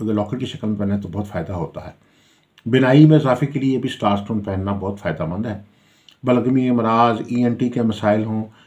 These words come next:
तो फिर भी Star Stone जो है वो शफाई असरात देता है, चाहे आप उसको अंगूठी में पहने, चाहे आप लॉकेट में पहने। अमराज कल्ब से बचाव और इलाज के लिए Star Stone का लॉकेट पहनना फ़ायदेमंद है। ब्लड प्रेशर को इतदाल में रखने के लिए Star Stone बहुत ही मुफीद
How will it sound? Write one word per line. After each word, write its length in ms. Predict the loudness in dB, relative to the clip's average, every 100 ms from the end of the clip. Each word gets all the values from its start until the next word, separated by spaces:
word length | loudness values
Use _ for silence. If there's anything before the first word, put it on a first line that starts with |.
| _ -10
तो 80 |
फिर 180 | -4 -4
भी 120 | -4
Star 300 | -8 -2 0
Stone 320 | 0 -4 -4 -4
जो 100 | -4
है 80 |
वो 120 | -4 -6
शफाई 400 | -10 -10 -6 -6
असरात 400 | -8 -6 -6 -6 -14
देता 320 | -8 -8 -6 -8
है, 80 |
चाहे 240 | -6 -6 -6
आप 160 | -6 -10
उसको 420 | -14 -10 -10 -10
अंगूठी 340 | -8 -8 -6 -4
में 140 | -4
पहने, 320 | -4 -8 -10 -14 _ _ _ -6
चाहे 220 | -2 0
आप 180 | -2 -4
लॉकेट 300 | -8 -10 -12
में 100 | -14
पहने। 200 | -14 -20 _ _ _ _ _ _ _ _ _ _ _ -2
अमराज 420 | 4 6 6 6
कल्ब 180 | 4 2
से 140 | 2
बचाव 360 | 0 2 2 4
और 220 | 4 4
इलाज 260 | 4 2 -2
के 120 | -2
लिए 200 | 0 0
Star 300 | 0 2 2
Stone 300 | 0 -4 -4
का 80 | -2
लॉकेट 400 | -2 -2 -4 -4
पहनना 520 | -2 -2 -2 0 0
फ़ायदेमंद 600 | 0 -4 -4 -2 0 0
है। 100 | -2
ब्लड 260 | 0 -2 -2
प्रेशर 280 | -4 -4 -6
को 180 | -4 -4
इतदाल 400 | -4 -4 -4 -2
में 120 | -4
रखने 260 | -6 -10
के 120 | -12 -8
लिए 120 | -8
Star 280 | -8 -10 -10
Stone 300 | -8 -8 -6
बहुत 280 | -6 -6
ही 60 | -6
मुफीद 300 | -8 -10 -14